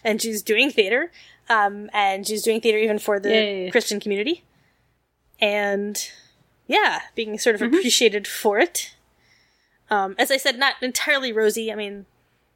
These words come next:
Speaker 1: it's not like they really had a
Speaker 2: Yeah.
Speaker 1: choice or anything, but, you know, I mean, at the same time,
Speaker 2: I'll say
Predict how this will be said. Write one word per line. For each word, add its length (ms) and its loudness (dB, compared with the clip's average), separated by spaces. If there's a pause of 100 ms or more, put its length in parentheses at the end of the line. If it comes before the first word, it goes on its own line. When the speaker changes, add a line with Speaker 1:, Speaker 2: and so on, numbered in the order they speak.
(560)
Speaker 1:
it's 240 -8
not 140 2
like 100 -2
they 80 6
really 160 2
had 100 2
a 40 -4
Speaker 2:
Yeah. 80 -10
Speaker 1:
choice 520 0
or 140 -4
anything, 440 -4 (420)
but, 240 -4 (840)
you 80 -4
know, 280 0 (100)
I 60 0
mean, 100 2
at 80 -6
the 80 -2
same 180 -2
time, 240 2
Speaker 2:
I'll 60 2
say 720 0